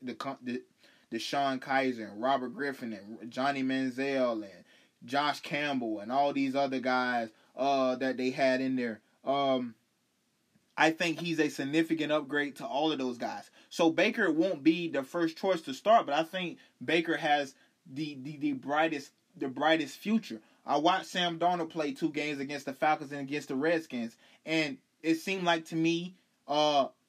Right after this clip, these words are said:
he wasn't really making anybody better. He missed a deep down the field throw, uh, a back shoulder fade. Um, he did have a, a touchdown drop, but, uh, in the Atlanta game, which he came back and threw another one.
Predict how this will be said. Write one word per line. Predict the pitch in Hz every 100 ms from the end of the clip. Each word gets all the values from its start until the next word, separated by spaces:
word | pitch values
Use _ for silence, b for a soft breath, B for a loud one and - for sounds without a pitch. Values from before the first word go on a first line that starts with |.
| _
he | - 220
wasn't | 214 233 226
really | 226 220
making | 208 208 214
anybody | 214 202 196 202
better. | 165 233 156
He | 127 165
missed | 165 196 -
a | 165
deep | 131 160 165
down | 135 151 151
the |
field | 139 160 156 135
throw, | 143 139 156 160 B B -
uh, | 147 139 131 120 - -
a | 139
back | 127 147 123
shoulder | 160 151 139
fade. | - 143 143 143 135 -
Um, | 143 139 135 131 - _ _ _ _
he | - 202
did | 196 202
have | 202 185 175
a, | 175 160 135 120 _
a | 151 135
touchdown | - 185 165 170 151 131
drop, | 123 131 170 185 131 b b
but, | 135 170 170 - _ _ -
uh, | 160 160 151 139 131 -
in | 151
the | 156
Atlanta | 147 151 151
game, | 139 147 147
which | 135
he | 135
came | 131 151 139
back | 135 131
and | 123
threw | 143
another | 135 170 165
one. | 135